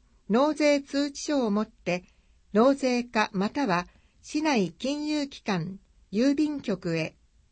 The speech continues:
クレジットカードでの納付を希望の方は、インターネット上の専用サイトへ。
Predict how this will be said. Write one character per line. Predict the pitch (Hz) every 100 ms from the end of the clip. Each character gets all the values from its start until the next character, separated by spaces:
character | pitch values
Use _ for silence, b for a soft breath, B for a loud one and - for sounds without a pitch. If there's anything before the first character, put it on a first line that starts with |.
| _ _ _ _ _ _ _
ク | - 247
レ | 311
ジ | 320
ッ | 320
ト | - 311
カ | 311 320
ー |
ド | 294 240
で | 220
の | 196
納 | 185 214 240
付 | 240
を | 240 226
希 | 226
望 | 208 233 233
の | 226
方 | 226 220 196
は、 | 165 165 b b b b
イ | 220 285
ン |
タ | 285 294 285
ー |
ネ | 285 277
ッ |
ト | 277 262
上 | 262 262 247
の | 240 233 -
専 | - 220 269
用 | 285 277
サ | 269 269
イ | 247
ト | 220 190 165
へ。 | 175